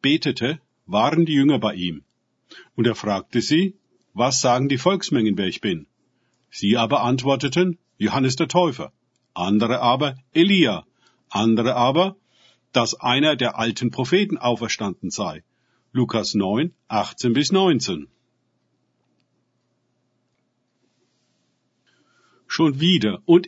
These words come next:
immer noch geht es um die Frage, wer Jesus ist. Sie ist ja sowas von wichtig, ja, schicksalsentscheidend. Ehe Jesus von den Jüngern, wörtlich die Lernenden,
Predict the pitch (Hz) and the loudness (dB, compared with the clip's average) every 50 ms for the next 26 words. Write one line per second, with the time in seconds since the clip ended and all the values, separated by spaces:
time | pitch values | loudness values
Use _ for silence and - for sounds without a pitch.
0 | - - 196 185 208 190 160 123 107 107 127 135 - - - - 120 123 117 135 | 0 4 6 6 6 6 4 4 2 2 2 0 0 -6 -6 0 0 2 2 2
1 | - 139 113 107 110 - - 104 98 104 113 160 165 160 _ _ - 92 117 123 | 2 2 2 2 0 0 0 0 0 2 0 0 -2 -2 _ _ -4 0 2 2
2 | 117 110 120 147 143 - - - 107 120 117 104 151 165 196 185 143 - - - | 2 2 0 -2 -2 -6 -4 0 2 2 2 2 0 2 4 4 4 2 0 -4
3 | - - _ _ _ _ _ _ _ _ _ _ _ _ _ - - 123 107 - | -6 -20 _ _ _ _ _ _ _ _ _ _ _ _ _ -2 0 0 0 2
4 | - - - - - - - 165 196 226 220 156 131 - 135 123 110 101 113 - | 0 -4 -6 -4 -6 -2 0 2 4 6 4 4 4 2 0 0 2 2 2 0
5 | - - 87 - - 101 117 123 117 101 - - _ _ _ _ _ - - - | -2 -10 -14 -10 -4 0 2 2 2 0 -2 -6 _ _ _ _ _ -10 -6 -2
6 | - - - 214 240 240 - - - - - 120 120 127 120 107 - - - - | 0 4 6 4 4 4 2 -2 -2 2 4 4 4 4 2 0 -4 -8 -4 -2
7 | 143 135 113 101 - _ - - - 151 165 214 240 196 165 120 98 85 - _ | 0 0 0 -2 -8 _ -8 -4 0 2 2 4 4 4 2 2 2 -2 -6 _
8 | _ _ _ _ _ _ _ _ _ _ _ _ _ _ _ _ _ _ _ _ | _ _ _ _ _ _ _ _ _ _ _ _ _ _ _ _ _ _ _ _
9 | _ _ _ _ - 156 185 202 214 202 - 131 135 156 151 180 165 131 - 143 | _ _ _ _ 2 2 4 4 2 0 2 2 2 2 4 2 0 0 0 0
10 | 120 120 120 113 101 113 123 139 160 180 196 190 _ _ _ _ _ _ _ _ | 2 2 2 2 4 4 4 4 4 4 2 -2 _ _ _ _ _ _ _ _
11 | _ _ _ _ _ - 87 101 110 127 127 113 - - - 131 135 160 156 - | _ _ _ _ _ -6 -2 2 2 2 0 -2 -8 -6 -2 0 2 2 0 -2
12 | - _ _ _ - 110 117 117 101 - - - 85 87 92 98 104 135 156 180 | -12 _ _ _ 0 0 2 2 0 -2 -6 -12 -8 -6 -2 0 0 2 2 2
13 | 190 180 139 117 113 104 110 110 135 190 208 208 - | 2 4 4 4 2 2 2 2 2 2 2 0 -2